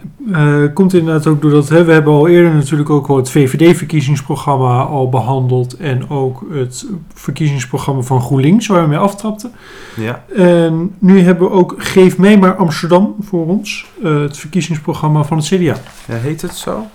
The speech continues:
Speaker 1: Ja,
Speaker 2: Ja,
Speaker 1: Geef mij
Speaker 2: Geef
Speaker 1: maar
Speaker 2: mij maar
Speaker 1: Amsterdam.
Speaker 2: Amsterdam.
Speaker 1: Geef mij maar
Speaker 2: Ja? Oh, dat
Speaker 1: Amsterdam,
Speaker 2: staat
Speaker 1: ja.
Speaker 2: zelfs aan de voorkant.
Speaker 1: Dus, eh, helemaal, helemaal goed.
Speaker 2: Dat is de
Speaker 1: Ehm,
Speaker 2: slogan van de dag.
Speaker 1: dus, eh,
Speaker 2: Nou,
Speaker 1: en,
Speaker 2: beste
Speaker 1: nou, wij hebben,
Speaker 2: luisteraar.
Speaker 1: ja, we hebben het, eh, beide gelezen. Jur, wat vond je ervan in zijn algemeenheid?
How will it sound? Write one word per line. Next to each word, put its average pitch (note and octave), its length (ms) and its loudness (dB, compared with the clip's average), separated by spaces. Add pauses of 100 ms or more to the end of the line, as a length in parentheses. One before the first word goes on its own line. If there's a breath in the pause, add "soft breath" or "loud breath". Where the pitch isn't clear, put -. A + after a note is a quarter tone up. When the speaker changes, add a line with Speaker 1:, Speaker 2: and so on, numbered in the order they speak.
(100)
Speaker 1:
Ja, G3+ 120 -4
Speaker 2:
Ja, F#3 160 4
Speaker 1:
Geef G3 300 4
mij G#3 100 6
Speaker 2:
Geef G3 80 8
Speaker 1:
maar G3 80 4
Speaker 2:
mij F#3+ 80 6
maar D3 160 4
Speaker 1:
Amsterdam. - 80 2
Speaker 2:
Amsterdam. D3+ 540 0
Speaker 1:
Geef E3 200 2
mij - 0 -
maar F#3+ 100 2
Speaker 2:
Ja? F#3+ 60 2
Oh, F#3 60 2
dat - 20 2
Speaker 1:
Amsterdam, C#3 240 0
Speaker 2:
staat A2+ 160 -2
Speaker 1:
ja. E3 60 -4
Speaker 2:
zelfs F2+ 160 -4
aan F2+ 80 -12
de F2+ 60 -18
voorkant. A2+ 480 -8
Speaker 1:
Dus, D3+ 240 -2
eh, D3 140 -2
helemaal, C#3+ 600 -2
helemaal D3 340 -2
goed. - 320 -14 (160)
Speaker 2:
Dat F3+ 180 -2
is E3+ 60 -2
de E3+ 60 -4
Speaker 1:
Ehm, E3+ 100 -4
Speaker 2:
slogan A#2 340 -4
van A2+ 160 -6
de F#2+ 80 -10
dag. E2 380 -14 (480 loud breath)
Speaker 1:
dus, D3+ 320 -4
eh, F3 80 -2
Speaker 2:
Nou, E3+ 120 -2
Speaker 1:
en, G3+ 140 2
Speaker 2:
beste - 0 -
Speaker 1:
nou, F3+ 100 4
wij F#3+ 80 6
hebben, F3 180 6
Speaker 2:
luisteraar. D3 640 2 (240 loud breath)
Speaker 1:
ja, D#3 120 -2
we D3+ 80 2
hebben F3 180 2
het, F3+ 140 -8
eh, F3 420 4
beide F3 240 2
gelezen. G3+ 400 0
Jur, G#3+ 120 4
wat G#3 120 2
vond A#3 200 0
je - 60 0
ervan C4+ 260 -8
in G3+ 100 -4
zijn F#3+ 140 -2
algemeenheid? F#3 540 -4